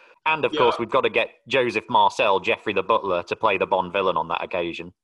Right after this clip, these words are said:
Speaker 2: Well, this is, you should suggest, I think Uncle Phil would be a great villain in, in that sense. You know, he'd be the, he'd be almost like an Auric Goldfinger style villain, I think.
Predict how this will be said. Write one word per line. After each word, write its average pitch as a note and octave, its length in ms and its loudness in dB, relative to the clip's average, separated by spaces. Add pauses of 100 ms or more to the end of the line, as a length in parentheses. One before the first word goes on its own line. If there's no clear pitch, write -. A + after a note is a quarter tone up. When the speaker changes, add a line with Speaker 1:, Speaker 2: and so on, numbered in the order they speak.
(120)
Speaker 2:
Well, F#3 140 0
this A#3+ 160 -4
is, C4+ 260 -6
you C4 180 -2
should F#3+ 180 -4
suggest, G3+ 400 -6
I F3 140 -2
think A3+ 220 -4
Uncle G3 320 0
Phil G3 260 -4
would E3+ 140 -4
be B2 140 -2
a A#2 40 -4
great A2+ 280 -4
villain A2 380 -4
in, A2 260 -2
in A#2 160 -4
that A2 200 -4
sense. A2+ 280 -8
You C#3 80 -4
know, B2+ 80 -2
he'd C3 200 -4
be C3+ 140 0
the, B2+ 300 0
he'd D3+ 160 -4
be D3+ 120 -2
almost D#3+ 300 0
like D3+ 160 -4
an D3 80 -2
Auric C#3 360 0
Goldfinger C3+ 760 -4 (240)
style A2 340 -2
villain, G#2 280 -4
I A2 240 -6
think. G2 180 -14